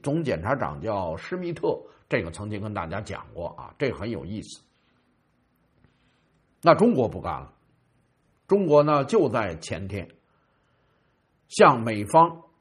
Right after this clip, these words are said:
提出了反诉，他告这个密苏里州的参议员施密特，他原来是总检察长，后来人家当了参议员了，就告这个人，包括还有密苏里州。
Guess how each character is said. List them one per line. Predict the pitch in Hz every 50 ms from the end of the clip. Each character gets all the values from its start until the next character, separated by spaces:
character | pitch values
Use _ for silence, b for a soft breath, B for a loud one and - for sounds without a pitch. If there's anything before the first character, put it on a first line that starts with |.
| _ _ _
提 | - - 147 151 165 175 160
出 | - - 170 160
了 | 143 117 107 - -
反 | - - - 131
诉， | - - 185 - - - - _ _ _ _ _ _ _ _ _ _ _ _ _ _ _ _ _ _ _ _ _ _ _ _ _ _ _ _ _ _
他 | - - 165
告 | 165 165 - - 285 269 254 180 147 131
这 | 127 151 151 131
个 | 123 127
密 | 135 151 151 139 123
苏 | - - 151 143 139
里 | 120 101 87 82
州 | - 131 143
的 | 123 117 101
参 | - - 139 131 127
议 | 113
员 | 104 98 92 101 113 117
施 | 110 - 123
密 | 120 117 110
特， | 104 123 117 104 - - _
他 | - 147
原 | 151 147 147 147 151
来 | 147 151 156
是 | 151 151 143 123 110 92 82 - - _ _
总 | - 131 147 151
检 | 117 120 95 98
察 | 110 131
长， | 139 117 73 67 67 76 - - _ _
后 | - - 120
来 | 123 127 131
人 | 131 127 131
家 | 135 120
当 | - 147 139 135
了 | 131 120 110 92 73 - -
参 | - - 139 135
议 | 120
员 | 98 85 69 71 82
了， | 123 143 - _ _
就 | - 147 147
告 | 147 - 202 139 123 123
这 | 123 139 117
个 | 98 90
人， | 90 95 98 131 196 - b b b b b b b b
包 | _ 165 180 180 175
括 | 151 - 185 143 107 - -
还 | - 110
有 | 120 117 98 87 76 - - _
密 | - 123 131 113
苏 | - - 143 123
里 | 98 78
州。 | 73 - 127 143 151